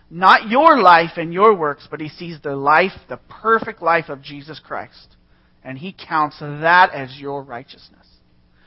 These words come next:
And that is a wonderful, wonderful thing.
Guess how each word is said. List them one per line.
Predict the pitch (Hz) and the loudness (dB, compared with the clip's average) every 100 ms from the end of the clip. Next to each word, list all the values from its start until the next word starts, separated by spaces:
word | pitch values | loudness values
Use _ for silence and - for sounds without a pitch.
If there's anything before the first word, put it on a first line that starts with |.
| _ - | _ -14
And | 135 | -4
that | 165 | -4
is | 160 | -4
a | 139 | -6
wonderful, | 127 131 156 165 160 151 165 147 147 _ _ _ _ _ _ _ | -12 -6 0 0 0 -10 -12 -16 -16 _ _ _ _ _ _ _
wonderful | 120 139 151 131 139 _ | -12 -8 -8 -10 -18 _
thing. | 110 | -20